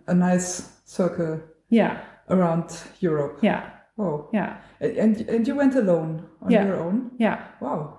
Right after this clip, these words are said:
Speaker 1: I think not, not many women do that. Or, I mean, on the other hand, if you look closer in the internet, i-, it's full of,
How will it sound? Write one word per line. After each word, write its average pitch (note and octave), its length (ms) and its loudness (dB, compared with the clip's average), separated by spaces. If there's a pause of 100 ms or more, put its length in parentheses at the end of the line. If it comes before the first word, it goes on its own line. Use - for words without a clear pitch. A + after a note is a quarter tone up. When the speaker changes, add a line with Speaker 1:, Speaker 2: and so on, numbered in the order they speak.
Speaker 1:
I G3 60 -2
think G#3+ 300 0
not, G#3 320 0
not A3 220 0
many C4+ 200 4
women A3+ 340 2
do C#4+ 160 -4
that. F#3+ 280 -2
Or, F#3+ 340 0
I G3+ 60 4
mean, B3 240 6
on A3+ 140 2
the A#3 100 4
other A#3+ 300 4
hand, A3 200 4
if G#3+ 180 -2
you G#3+ 180 4
look G3+ 180 0
closer G#3 380 0
in G#3+ 100 4
the G#3 100 2
internet, A3+ 480 -2
i-, G3+ 40 0
it's F3 440 -6
full A3 280 -2
of, G3 160 -2